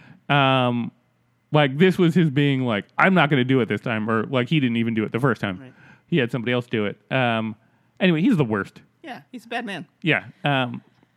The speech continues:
Speaker 1: and our, our last couple of tweets are actually tweets that he didn't even tweet
Speaker 2: Yeah, he
Speaker 1: himself either.
Speaker 2: And, uh, so this is weird, but he retweet-, he, he retweeted a couple things.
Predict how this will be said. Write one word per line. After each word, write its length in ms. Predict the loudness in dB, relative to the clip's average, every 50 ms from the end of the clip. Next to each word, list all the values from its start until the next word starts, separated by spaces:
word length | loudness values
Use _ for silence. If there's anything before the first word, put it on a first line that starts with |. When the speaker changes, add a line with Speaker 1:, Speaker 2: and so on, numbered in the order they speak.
| _ _ _ _ _ _ 0
Speaker 1:
and 80 | 2
our, 80 | 2 2
our 160 | 4 4 4 4
last 240 | 4 2 0 0 -2
couple 220 | -2 -2 -2 0 -2
of 80 | -2 0
tweets 220 | -2 -2 0 0
are 100 | 2 2
actually 320 | 2 2 0 0 -2 0
tweets 220 | 0 0 -2 -2 0
that 140 | -2 -2 -2
he 180 | -2 -2 -2 0
didn't 240 | 2 2 2 2
even 240 | 0 0 0 0 -2
tweet 400 | -2 -4 -4 -4 -4 -6 -8 -14 _ _ -14
Speaker 2:
Yeah, 320 | -10 -8 -8 -8 -10 -12 -14 -14
he 320 | -12 -10 -8 -8 -10 -8 -6
Speaker 1:
himself 420 | -4 -2 -2 0 -2 -2 -2 -4
either. 380 | -6 -6 -6 -6 -6 -10 -14 -10 -10
Speaker 2:
And, 340 | -8 -8 -8 -8 -12 -14 -16 _ _ _
uh, 320 | _ _ _ -20 -20 -20
so 460 | -20 -16 -12 -10 -8 -8 -8 -10 -12 -14 -18 -20 _ _ _ _ _ _ _ _ _ _ _ _
this 200 | -10 -8 -8 -8
is 200 | -10 -10 -12 -10
weird, 420 | -10 -8 -6 -6 -6 -6 -8 -10
but 180 | -12 -12 -12 -10
he 460 | -8 -8 -8 -8 -10 -10 -12 -14 -16 -18 -20
retweet-, 640 | -18 -16 -14 -14 -14 -14 -16 -16 -16 -14 -14 -14 -12
he, 220 | -12 -12 -14 -14 -16 _
he 160 | -16 -14 -14 -14
retweeted 420 | -12 -14 -14 -14 -14 -14 -12 -12
a 40 | -12
couple 320 | -10 -10 -10 -10 -12 -14
things. 540 | -12 -12 -12 -12 -12 -14 -20 -20 -20 -20 _